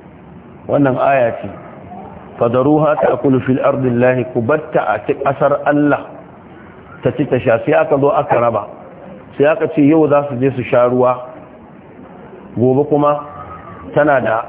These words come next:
lokacin da ita ma za ta je su sha. Idan da za su je su ɗibi ruwa ba ta da alaƙa da su. Tunda su suka zo suka nema, suka ce a kawo, kuma aka kawo.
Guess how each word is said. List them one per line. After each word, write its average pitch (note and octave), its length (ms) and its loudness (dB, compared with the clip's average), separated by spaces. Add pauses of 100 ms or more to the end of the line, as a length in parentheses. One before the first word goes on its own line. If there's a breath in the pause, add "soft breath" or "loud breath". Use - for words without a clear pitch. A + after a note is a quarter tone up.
lokacin C#3 460 0
da B2+ 80 0
ita B2 220 0
ma C3 160 4
za C#3 120 4
ta C#3 120 -4
je A#2 180 -4
su G#2 180 -12
sha. G2 140 -10 (560)
Idan E3+ 260 2
da D#3+ 100 4
za E3 220 2
su C3+ 80 -4
je D#3+ 120 4
su D#3 120 -8
ɗibi C#3+ 240 2
ruwa D#3 480 2
ba D3 180 2
ta E3 120 2
da C3+ 180 2
alaƙa C3 400 2
da A2+ 160 -4
su. A2+ 160 -6
Tunda F#3+ 260 2
su F#3+ 160 0
suka F#3+ 220 0
zo D#3+ 160 2
suka F3+ 240 -2
nema, A#2 300 0 (840)
suka E3+ 220 0
ce E3+ 160 -2
a B2+ 120 0
kawo, C3 360 0 (840)
kuma D#3+ 220 2
aka E3 180 -2
kawo. A2 320 0